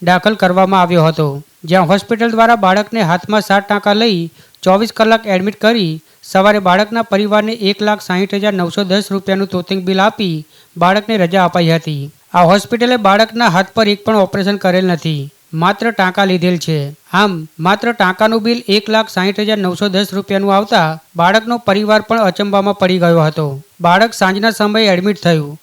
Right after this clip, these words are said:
છતાં પણ સવારના સમયના ડોક્ટરની વિઝિટના ચાર્જિસ લગાવાતા આખરે બાળકના પરિવારે વોકહાર્ટ હોસ્પિટલ સામે કાનૂની કાર્યવાહી કરવાની તજવીજ હાથ ધરી છે. જો કઈ રીતે ચાર્જ વસૂલવામાં આવ્યો તેના વિશે વાત કરીએ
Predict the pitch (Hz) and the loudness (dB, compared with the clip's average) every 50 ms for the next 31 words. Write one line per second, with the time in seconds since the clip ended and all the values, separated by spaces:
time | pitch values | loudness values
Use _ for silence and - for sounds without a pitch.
0 | _ - - 175 175 - 220 220 - 240 240 214 - 190 185 190 208 214 214 220 | _ -4 -4 -2 0 2 0 0 0 -2 -4 -2 0 0 0 2 0 0 0 -2
1 | 220 - - 190 190 202 208 202 214 208 185 170 165 - 196 196 202 202 180 170 | -2 -2 -2 -2 -2 -2 -2 -2 -2 -2 -2 -4 -2 -4 -4 -4 -4 -2 -4 -4
2 | 160 170 190 180 196 196 190 - 175 170 170 170 190 180 - 175 170 170 208 220 | -4 -4 -4 -2 -4 -4 -2 -2 -2 -2 -2 -4 -6 -4 -4 -4 -2 0 0 2
3 | 220 214 190 - 160 147 143 143 - _ _ - 226 226 - - 202 220 214 196 | 2 2 0 0 -2 -2 -4 -6 -8 _ _ -2 -2 -2 0 -2 -4 -4 0 0
4 | 185 185 196 190 208 208 196 - 185 180 208 220 214 220 190 165 156 147 147 147 | 0 0 0 -2 -4 -6 -4 -2 -2 -2 -2 0 0 2 2 2 0 -4 -6 -8
5 | - _ _ - 160 170 196 214 - - 208 220 214 180 151 185 175 - - 196 | -12 _ _ -4 2 2 2 4 4 2 0 0 0 0 -2 -2 -2 -2 -6 -4
6 | 185 202 196 190 - 214 226 220 185 160 151 147 147 - _ _ - 180 180 190 | -2 -4 -4 0 0 0 2 2 0 -2 -4 -4 -8 -12 _ _ -2 0 0 0
7 | 208 220 226 233 214 - 185 180 190 202 202 202 208 202 - 185 180 180 185 190 | 0 0 -2 -2 0 0 0 0 0 0 0 0 -2 0 0 0 0 2 0 0
8 | 190 185 - 180 175 165 175 190 165 151 156 165 156 160 160 160 165 151 - - | -2 -2 -2 -2 -2 0 -2 -4 -2 -2 -2 -2 -2 -2 -2 -2 -2 -4 -6 -6
9 | 156 147 135 135 160 _ _ _ _ - 160 190 196 196 208 214 233 233 233 - | -6 -6 -6 -8 -12 _ _ _ _ -2 -2 -2 0 2 0 0 0 0 -2 -2
10 | 247 240 - 208 208 214 208 196 196 185 - 220 214 214 214 208 214 214 208 214 | -4 -2 2 2 2 2 2 -2 -4 -2 -2 -2 0 2 2 2 2 2 2 2
11 | 220 240 196 165 156 151 151 - _ _ - 175 185 208 226 220 226 196 - 233 | 2 2 0 0 0 -2 -6 -10 _ _ -2 0 0 2 0 0 -2 -2 -2 0
12 | 214 190 190 202 196 - 226 226 240 226 202 170 156 | 2 2 2 0 0 -2 -2 -2 0 0 -2 -2 -2